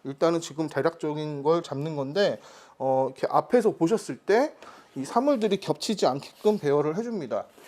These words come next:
어, 시험 문제에는 뭐 삼십 퍼센트까지 배열, 그 겹쳐도 된다라고 되어 있는데,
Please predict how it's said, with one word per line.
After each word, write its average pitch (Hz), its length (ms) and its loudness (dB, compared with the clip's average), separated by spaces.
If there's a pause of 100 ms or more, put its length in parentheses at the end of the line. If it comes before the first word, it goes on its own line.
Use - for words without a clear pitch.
(260)
어, - 80 -6
시험 311 340 4
문제에는 247 560 4
뭐 170 100 0
삼십 285 280 0
퍼센트까지 247 480 0
배열, 160 340 2
그 143 120 -6
겹쳐도 208 400 0
된다라고 147 640 2
되어 143 280 2
있는데, 131 540 -2